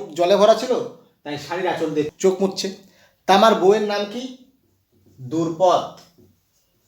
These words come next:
পরের প্রশ্ন, বাড়ির নিম গাছে কে চিৎকার করছিল? কোকিল, বাদর, কাক, শালিক।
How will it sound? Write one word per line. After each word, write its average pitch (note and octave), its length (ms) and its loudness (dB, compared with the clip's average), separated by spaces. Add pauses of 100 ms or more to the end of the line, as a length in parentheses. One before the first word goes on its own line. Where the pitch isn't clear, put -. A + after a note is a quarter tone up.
(760)
পরের A3 180 -2
প্রশ্ন, E3+ 440 -2
বাড়ির G#3+ 420 2
নিম G3 220 2
গাছে G3 440 0
কে A#3+ 200 2
চিৎকার F#3+ 380 -4
করছিল? B2 320 -8 (520)
কোকিল, G#3+ 600 -2
বাদর, E3+ 600 -2
কাক, - 460 0
শালিক। E3 500 -2